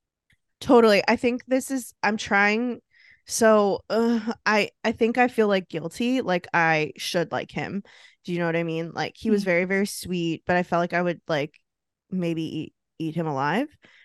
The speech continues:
Speaker 1: He was just, like, too nice.
Speaker 2: Mm-hmm.
Speaker 1: Um,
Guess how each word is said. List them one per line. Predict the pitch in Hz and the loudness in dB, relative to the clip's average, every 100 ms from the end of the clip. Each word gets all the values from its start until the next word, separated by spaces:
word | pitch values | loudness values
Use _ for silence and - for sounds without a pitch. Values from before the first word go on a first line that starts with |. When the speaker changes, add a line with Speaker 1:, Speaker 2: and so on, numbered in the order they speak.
| _ | _
Speaker 1:
He | - | -2
was | 208 | -2
just, | 190 180 | -2 -4
like, | 170 - | -6 -6
too | - 170 | -6 -4
nice. | 170 208 240 240 - - - - | -2 -2 -2 -6 -12 -16 -16 -10
Speaker 2:
Mm-hmm. | 214 208 202 | -8 -8 -4
Speaker 1:
Um, | 185 190 185 170 165 | -2 0 0 -2 -6